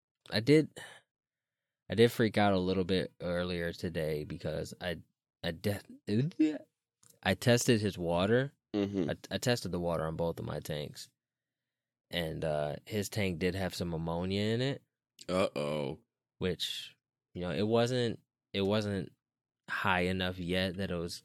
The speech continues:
Speaker 1: gonna, you know, kill him, but I ran to the pet store and I got this, um, this stuff called Ammo Lock,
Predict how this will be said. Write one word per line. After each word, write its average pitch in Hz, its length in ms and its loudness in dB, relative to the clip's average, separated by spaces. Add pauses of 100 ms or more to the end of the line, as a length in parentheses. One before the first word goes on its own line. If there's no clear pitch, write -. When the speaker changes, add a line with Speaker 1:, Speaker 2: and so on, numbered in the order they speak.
(160)
Speaker 1:
gonna, 82 320 -4 (160)
you - 60 -10
know, 92 200 -10
kill 92 300 0
him, 85 100 -4
but 85 240 -2 (1300)
I 117 80 6
ran 131 300 10
to 139 100 2
the 117 80 4
pet 120 240 4
store 117 360 6
and 101 100 4
I 98 80 2
got 98 200 2
this, 95 300 -2
um, 85 600 0 (840)
this 95 160 -2
stuff - 340 0
called 87 360 0
Ammo 90 340 -2
Lock, 95 500 -2